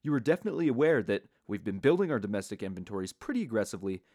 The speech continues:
while simultaneously failing, or in the best case sustaining, to produce an adequate amount of refined products. So, what's new this week?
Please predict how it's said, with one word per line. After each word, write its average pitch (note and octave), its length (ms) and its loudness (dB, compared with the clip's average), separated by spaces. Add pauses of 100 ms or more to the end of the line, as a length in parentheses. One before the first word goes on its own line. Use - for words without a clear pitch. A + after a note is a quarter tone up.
(120)
while - 100 -6
simultaneously D3 920 -4
failing, C3 600 -4
or F#2 280 -6 (220)
in - 60 -18
the G2 80 -8
best G#2+ 240 -6
case G2 240 -6
sustaining, G2+ 680 -6 (260)
to - 60 -20
produce C3+ 320 -4
an A#2 120 -6
adequate G#2+ 340 -6
amount F2+ 260 -4
of F2+ 80 -12
refined F2+ 380 -10
products. - 640 0 (440)
So, - 340 -2 (340)
what's A#2 240 -4
new B2 160 0
this A2 240 -4
week? - 280 -16